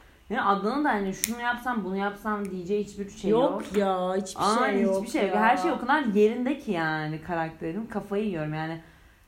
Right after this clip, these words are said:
Speaker 1: Hani her
Speaker 2: Abi
Speaker 1: şey
Speaker 2: adam
Speaker 1: çok
Speaker 2: her şeyi
Speaker 1: ya, hiç
Speaker 2: tecrübe
Speaker 1: overrate
Speaker 2: etmiş,
Speaker 1: bir olay
Speaker 2: hiçbir şey
Speaker 1: yok.
Speaker 2: yok. Evet.
Speaker 1: Hani kesinlikle belki şey.
Speaker 2: Olaylara tepkisi, karşılaması, bilmiyorum,
Speaker 1: Aynen.
Speaker 2: çok
Speaker 1: Hani belki
Speaker 2: başarılı.
Speaker 1: en başından hani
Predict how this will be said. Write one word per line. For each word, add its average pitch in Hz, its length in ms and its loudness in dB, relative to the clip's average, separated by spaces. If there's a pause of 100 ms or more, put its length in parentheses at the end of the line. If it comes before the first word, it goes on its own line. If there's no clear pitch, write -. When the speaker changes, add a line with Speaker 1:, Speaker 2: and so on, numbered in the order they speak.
(320)
Speaker 1:
Hani 233 120 -2
her 254 140 6
Speaker 2:
Abi 294 80 4
Speaker 1:
şey 302 100 6
Speaker 2:
adam 370 180 8
Speaker 1:
çok - 100 4
Speaker 2:
her 349 100 4
şeyi 381 200 4
Speaker 1:
ya, 392 140 4
hiç 302 160 -2
Speaker 2:
tecrübe 311 140 4 (100)
Speaker 1:
overrate 277 280 6
Speaker 2:
etmiş, 277 260 4
Speaker 1:
bir 240 120 6
olay 254 180 8
Speaker 2:
hiçbir 269 140 -2
şey 254 100 0
Speaker 1:
yok. 226 100 4 (180)
Speaker 2:
yok. 262 140 0
Evet. 185 340 -4 (840)
Speaker 1:
Hani 220 220 -2
kesinlikle 254 760 0
belki 262 280 2
şey. 208 400 0
Speaker 2:
Olaylara 240 460 4
tepkisi, 240 840 -2 (300)
karşılaması, 226 1200 0
bilmiyorum, 208 360 -2
Speaker 1:
Aynen. 190 140 -6
Speaker 2:
çok 196 260 -8
Speaker 1:
Hani 233 180 2
belki 285 260 8
Speaker 2:
başarılı. 277 160 -2
Speaker 1:
en 294 120 2
başından 285 500 0
hani 233 480 -4